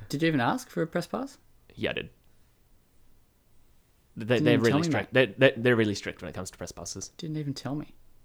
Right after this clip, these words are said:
Speaker 2: No, I'm sorry. I was
Speaker 1: Don't you have
Speaker 2: trying
Speaker 1: to
Speaker 2: to
Speaker 1: get,
Speaker 2: do
Speaker 1: like,
Speaker 2: it
Speaker 1: a
Speaker 2: all
Speaker 1: letter?
Speaker 2: myself.
Speaker 1: Hmm?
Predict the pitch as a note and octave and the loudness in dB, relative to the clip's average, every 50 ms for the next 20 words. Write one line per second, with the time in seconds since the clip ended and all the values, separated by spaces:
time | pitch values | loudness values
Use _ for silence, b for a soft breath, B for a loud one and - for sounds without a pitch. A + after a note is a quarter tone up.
0 | - - _ _ _ _ _ - G#3 - - - - - G3+ F#3+ G3 G3 - - | -20 -20 _ _ _ _ _ -12 -10 -10 -10 -10 -12 -12 -10 -10 -10 -12 -10 -6
1 | G#3 G3+ G#3+ G#3+ D3 C3 C3+ - _ _ _ _ _ _ _ - - _ _ - | -6 -4 -4 -4 -4 -6 -8 -12 _ _ _ _ _ _ _ -20 -20 _ _ -14
2 | - - G3 G#3+ - - F#3 G#3+ A3 A3+ A3+ - - - A#3 A#3 A#3 A3+ A3 A#3 | -10 -10 -10 -2 0 2 4 4 4 2 2 2 2 4 4 8 10 12 12 12
3 | B3 A#3 A#3 A#3+ A#3+ - - A3+ G3+ - F#3+ G3+ - - - - - - - - | 12 12 10 8 6 6 4 4 4 4 2 -2 -4 -8 -12 -14 -16 -20 -20 -20
4 | - - - - - - - C3+ D#3 G#3+ | -18 -18 -20 -20 -10 -2 2 2 2 2